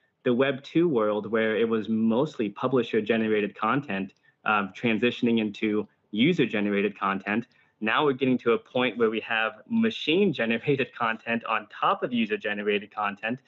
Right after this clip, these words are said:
mixed together, uh, revolutionary technologies such as A I and five G, and looking at, of course, blockchain and the way these are all accelerating at an exponential rate. It really makes me wonder then,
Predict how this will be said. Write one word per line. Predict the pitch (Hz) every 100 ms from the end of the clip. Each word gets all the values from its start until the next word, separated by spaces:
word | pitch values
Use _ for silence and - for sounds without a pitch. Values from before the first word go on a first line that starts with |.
| _ _ _ -
mixed | 117 120 -
together, | 117 117 117 117 113 - _ _ -
uh, | 95 92 90 87
revolutionary | 104 120 117 120 117 127 117 117
technologies | 110 104 113 120 123 104 101
such | 107 104 107
as | 98
A | 107 110 107
I | 107 117 110 95
and | 92 98 _
five | 110 110 107
G, | - 113 117 95
and | 92 - _ _ _
looking | 113 117 120 113
at, | 107 - -
of | 104 -
course, | - 117 120
blockchain | 107 110 117 143 - 107 104
and | 101
the |
way | 107 117
these | 113 113 104
are | 107
all | 113 110 107 - _ _ 123
accelerating | - - 135 156 127 92 87 - -
at | 110
an |
exponential | 110 113 - 110 107 107 101
rate. | 104 123 - _ _ _ _ _ _
It | 123 117
really | 127 160 175
makes | 131 131 135 -
me | 131 120 113 117 - _
wonder | 117 113 123 143 143 120
then, | 101 110 107 107